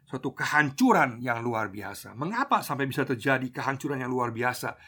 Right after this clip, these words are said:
setelah mengalami kemenangan yang luar biasa, pertolongan Tuhan yang luar biasa? Ada delapan hal, delapan aspek yang mengakibatkan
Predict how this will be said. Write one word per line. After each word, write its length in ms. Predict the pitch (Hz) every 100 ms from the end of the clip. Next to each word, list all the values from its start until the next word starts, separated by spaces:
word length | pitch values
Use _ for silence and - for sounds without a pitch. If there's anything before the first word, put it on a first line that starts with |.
| - -
setelah 560 | - 170 - 240 - 151
mengalami 640 | 160 151 147 143 139 - _ _ -
kemenangan 480 | 131 139 165 165
yang 160 | 156 147
luar 240 | 135 139
biasa, 480 | 127 135 139 147 131
pertolongan 480 | - 143 143 139 123
Tuhan 320 | 147 127 127
yang 160 | 123 117
luar 240 | 120 117
biasa? 560 | 104 113 107 98 101 101 _ - - -
Ada 240 | 139 135
delapan 720 | 113 131 185 - 190 185 160 _ _ _ -
hal, 320 | 147 156 135 131 _ _ -
delapan 320 | 135 139 139
aspek 560 | 139 147 - 135 123 -
yang 160 | 123
mengakibatkan 800 | 127 120 135 123 - - 123 117